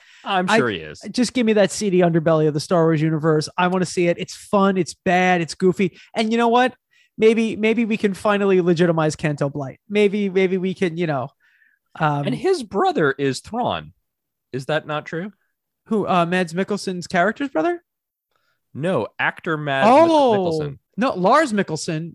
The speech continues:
Speaker 2: plays him in Rebels. Yeah, you're right,
Speaker 1: Okay,
Speaker 2: man.
Speaker 1: yep. So there it is.
Speaker 2: Yeah, he's the
Speaker 1: They got the
Speaker 2: voice.
Speaker 1: whole, they got the whole, they got the Mikkelsen bunch.
Speaker 2: All the Mikkelsens hanging out together.
Speaker 1: All
Speaker 2: That's,
Speaker 1: the
Speaker 2: that's
Speaker 1: Mikkelsens.
Speaker 2: awesome. I didn't know that at all. But dude,
Speaker 1: Yeah.
Speaker 2: that's great. Yeah, but so that's my pitch, man. It's
Speaker 1: Bring
Speaker 2: kind
Speaker 1: Mads back again.
Speaker 2: Bring back Mads.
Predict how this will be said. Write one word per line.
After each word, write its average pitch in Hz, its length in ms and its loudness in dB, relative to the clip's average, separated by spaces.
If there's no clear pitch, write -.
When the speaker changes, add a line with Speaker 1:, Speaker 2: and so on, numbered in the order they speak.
Speaker 2:
plays 196 320 -4
him 202 140 -4
in 185 380 -6
Rebels. 226 460 -2
Yeah, 226 160 -2
you're 220 180 0
right, 254 180 0
Speaker 1:
Okay, 320 100 -4
Speaker 2:
man. 156 140 -2
Speaker 1:
yep. 214 140 -6
So 147 220 -8
there 107 140 -6
it 123 80 -4
is. 127 280 -8
Speaker 2:
Yeah, 262 240 0
he's 190 360 -6
the 202 100 -2
Speaker 1:
They 170 60 -4
got 202 140 2
the - 60 -4
Speaker 2:
voice. - 60 -12
Speaker 1:
whole, 156 360 2
they 131 80 -2
got 135 140 -2
the 117 60 -8
whole, 156 280 -4
they 135 60 -4
got 147 120 -6
the 131 80 -6
Mikkelsen 147 420 -4
bunch. 117 460 -6
Speaker 2:
All 220 220 2
the 247 80 0
Mikkelsens 175 500 -2
hanging 180 300 -2
out 170 160 0
together. 160 440 -4
Speaker 1:
All 185 80 2
Speaker 2:
That's, 110 180 -2
Speaker 1:
the 107 100 -10
Speaker 2:
that's 196 200 0
Speaker 1:
Mikkelsens. 214 40 2
Speaker 2:
awesome. 196 280 -2
I 139 60 -4
didn't 165 180 -4
know 175 140 0
that 160 140 0
at 156 100 -2
all. 170 180 0
But 143 280 -8
dude, 220 160 -2
Speaker 1:
Yeah. 156 100 0
Speaker 2:
that's - 120 -6
great. 160 420 -6
Yeah, 226 180 0
but 196 100 -6
so - 100 -4
that's 269 220 0
my 392 80 -2
pitch, - 260 -2
man. 185 240 0
It's 113 80 -4
Speaker 1:
Bring 147 220 2
Speaker 2:
kind 131 80 -2
Speaker 1:
Mads 120 320 0
back 107 340 -4
again. 87 580 -10
Speaker 2:
Bring 160 220 0
back 160 300 -2
Mads. 165 580 -2